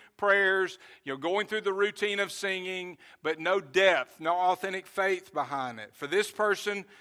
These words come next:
spirituality is more about ritual. It's not intentional. It's not motivated by true love, uh, for Christ. Now, we tend to do this. Uh, we tend, you know, we know the right things to say, the Christian lingo. We,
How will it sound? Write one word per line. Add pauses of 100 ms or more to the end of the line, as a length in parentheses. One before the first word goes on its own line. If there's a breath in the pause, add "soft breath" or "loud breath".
spirituality
is
more
about
ritual. (520 loud breath)
It's
not
intentional.
It's
not
motivated
by
true
love, (140)
uh,
for
Christ.
Now,
we
tend
to
do
this. (500 soft breath)
Uh,
we
tend, (100)
you
know,
we
know
the
right
things
to
say,
the
Christian
lingo.
We,